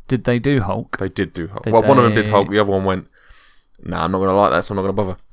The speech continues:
Speaker 1: Did the one who did it enjoy it?
Speaker 2: Loved it.
Speaker 1: Oh, cool.
Speaker 2: And he is a Marvel fan. He, uh, Captain America is his favourite.
Speaker 1: Right.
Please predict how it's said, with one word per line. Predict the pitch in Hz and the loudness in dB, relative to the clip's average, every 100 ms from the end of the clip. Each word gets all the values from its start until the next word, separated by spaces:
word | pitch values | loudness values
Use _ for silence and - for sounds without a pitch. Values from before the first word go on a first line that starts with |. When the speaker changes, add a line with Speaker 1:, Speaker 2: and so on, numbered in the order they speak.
| - - - - - | -20 -18 -18 -20 -6
Speaker 1:
Did | 120 101 | -4 -4
the | 113 | -2
one | 117 107 | 0 0
who | 104 | -2
did | 107 101 | -2 -4
it | - - - 92 | -6 -12 -18 -12
enjoy | 127 - 202 87 | -6 -2 -2 -4
it? | 85 - - | -10 -10 -2
Speaker 2:
Loved | 107 95 85 | 0 0 -2
it. | 78 - - | -6 -6 -6
Speaker 1:
Oh, | 113 98 | -4 -4
cool. | - | 0
Speaker 2:
And | 110 107 104 | 2 0 -2
he | 117 110 107 | -2 0 0
is | 101 | 0
a | 101 | 0
Marvel | 101 104 95 95 | 2 0 0 -4
fan. | - 104 95 92 | 0 0 0 -2
He, | 98 95 92 - | -4 -6 -6 -6
uh, | 90 | -6
Captain | - 110 98 | -6 -6 -2
America | 98 92 95 | -2 -2 -6
is | 85 | -8
his | - | -8
favourite. | - 90 90 92 - - - | -2 -2 -2 -6 -10 -20 -14
Speaker 1:
Right. | 104 104 - | -10 -10 -12